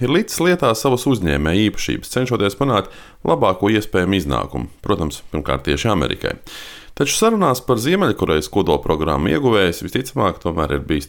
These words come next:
tieši Kims Čenuns, un viņa balistisko raķešu programma joprojām turpinās. Arī A S V izstāšanās no Irānas kodola vienošanās un sankciju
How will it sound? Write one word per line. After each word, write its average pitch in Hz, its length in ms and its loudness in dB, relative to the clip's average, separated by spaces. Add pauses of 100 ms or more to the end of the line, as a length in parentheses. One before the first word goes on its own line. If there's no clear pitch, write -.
tieši 73 240 -2
Kims 73 240 -4
Čenuns, 117 480 0
un 78 160 -2
viņa 87 240 0
balistisko 76 640 0
raķešu 80 240 -4
programma 107 480 0
joprojām 65 400 -2
turpinās. 71 560 -2 (640)
Arī 180 320 2
A 175 80 2
S 160 160 -2
V 160 80 2
izstāšanās 139 640 0
no 135 160 2
Irānas 90 320 2
kodola 87 400 2
vienošanās 82 640 0
un 76 80 -2
sankciju 107 720 0